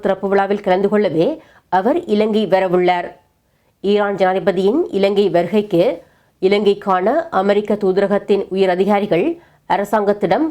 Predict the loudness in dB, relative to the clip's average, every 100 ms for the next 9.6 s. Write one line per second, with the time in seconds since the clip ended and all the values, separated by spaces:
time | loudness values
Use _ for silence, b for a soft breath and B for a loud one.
0 | -2 0 0 0 0 -2 -2 -2 0 2
1 | 2 0 -4 -8 B _ -2 0 0 0
2 | 0 2 2 -2 -8 _ _ _ _ _
3 | _ _ _ _ _ _ -4 -4 0 0
4 | 2 0 -4 -2 0 2 2 2 2 2
5 | 2 0 0 0 0 0 0 0 2 2
6 | 2 -2 B B -4 -2 0 0 0 0
7 | 0 0 -2 -2 0 2 2 2 0 0
8 | 0 2 0 0 -4 B _ -2 0 2
9 | 0 0 0 2 2